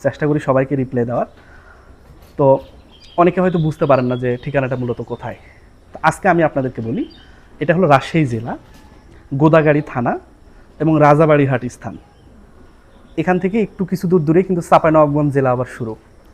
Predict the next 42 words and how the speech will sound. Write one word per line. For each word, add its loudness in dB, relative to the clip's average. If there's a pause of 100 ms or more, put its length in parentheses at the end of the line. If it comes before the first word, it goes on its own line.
(120)
আমি 0
একটা -2
ভিডিওতে 0
ভুল 2
করে -2 (580)
রাজশাহী 6
না 6
বলে 0
চাঁপাইনবাবগঞ্জ 0
বলেছিলাম। -4 (560)
তো 0
আপনারা 2
মনে -2
রাখবেন -4
যে -2
এটা -2
হলো, -2 (500)
আহ, 4
রাজশাহী 2
জেলা, 0 (800)
আহ, 2
গোদাগাড়ি 4
উপজেলা, 0
রাজাবাড়িহাট 2
স্থান। -16 (460)
এখানে 0
আপনারা 4
আসবেন 2
কিভাবে? -10 (500)
রাজশাহীর 4
যদি 0
বাসিন্দা 4
হন 0
তাহলে 2
তো -4
কোনো 0
কথা 0
নেই, -2
আপনারা -2
এমনিতে 0
আসতে -4
পারবেন। -6